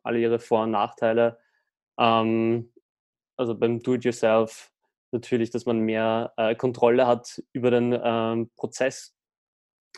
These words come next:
Und das ist vor allem für kleinere lokale Händler,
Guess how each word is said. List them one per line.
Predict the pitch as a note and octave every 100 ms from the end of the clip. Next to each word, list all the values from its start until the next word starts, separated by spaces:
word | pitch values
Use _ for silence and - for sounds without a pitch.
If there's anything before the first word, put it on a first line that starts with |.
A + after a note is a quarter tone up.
| -
Und | - B2+ A#2 A#2 A2+ A2+ - _ _ _ _
das | A#2+ A2
ist | A2+
vor | A2
allem | G#2+
für | - A2 G#2
kleinere | G2+ - G#2 A2
lokale | A2 G#2+ G#2+ A2+ A#2
Händler, | A2+ A2+ A2+ A#2